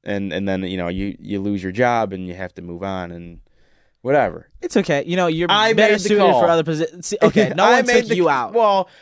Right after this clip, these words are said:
Speaker 1: I think people were getting irritated, but, like, again, it's just, like, same thing with Lewerke and Stafford. I always say it.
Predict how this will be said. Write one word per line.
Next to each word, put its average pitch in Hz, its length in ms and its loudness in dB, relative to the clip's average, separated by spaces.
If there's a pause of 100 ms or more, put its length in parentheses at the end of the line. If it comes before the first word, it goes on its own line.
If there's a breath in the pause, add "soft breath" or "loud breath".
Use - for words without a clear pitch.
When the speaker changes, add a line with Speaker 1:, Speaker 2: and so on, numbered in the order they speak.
Speaker 1:
I 185 140 2
think 196 200 -2
people 180 220 -6
were 170 80 2
getting 143 280 0
irritated, 131 540 2
but, 190 120 2
like, 190 200 2
again, 170 220 0
it's 170 160 0
just, 190 200 -2
like, 151 220 2
same 170 220 -2
thing 160 240 -2
with 131 140 -6
Lewerke 127 480 0
and 143 100 -6
Stafford. 151 420 0
I 104 40 2
always 113 240 0
say 127 200 2
it. - 140 -2